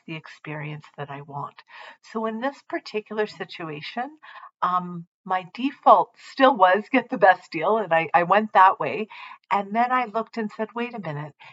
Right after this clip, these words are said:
this is really not what I want for the experience." So I thought hard. I did that assessment. I did the thinking work before I even called anyone to say, "Okay,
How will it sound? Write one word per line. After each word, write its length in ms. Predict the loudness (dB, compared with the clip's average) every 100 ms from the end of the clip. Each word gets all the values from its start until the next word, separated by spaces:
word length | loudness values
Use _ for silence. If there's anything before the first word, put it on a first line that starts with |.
| _ _
this 180 | -12 -8
is 140 | -12 -12 -14
really 480 | -10 -6 -4 -6
not 300 | -4 -4 -4
what 160 | -6 -8
I 80 | -6
want 240 | -6 -8 -10
for 80 | -16
the 160 | -12 -14
experience." 720 | -14 -16 -12 -10 -12 -18 _ _ _ -20 -20 _ -20 -6
So 220 | -4 0 0
I 160 | 0 _ -12
thought 300 | -2 0 0
hard. 640 | -4 -10 2 4 4 -2 -6
I 200 | -8 -8 -10
did 200 | -10 -2
that 200 | 0 0
assessment. 720 | -2 -10 -8 -8 -8 -14 -14 -8
I 140 | -10 -6
did 160 | -4 -2
the 140 | -4 -6 _ -6
thinking 380 | -6 -6 -10 -4
work 240 | -4 -4 -8
before 680 | -10 -10 -6 -2 0 -2 -4 -18 -20 -20 -14
I 420 | -10 -8 -8 -12 _ _ _
even 320 | -16 -8 -8
called 460 | -8 -4 -2 -2 -6
anyone 440 | -12 -12 -10 -10 -10
to 120 | -16 -10
say, 200 | -10 -12 -20 -20 _ _
"Okay, 480 | -4 -4 -10 -16 -16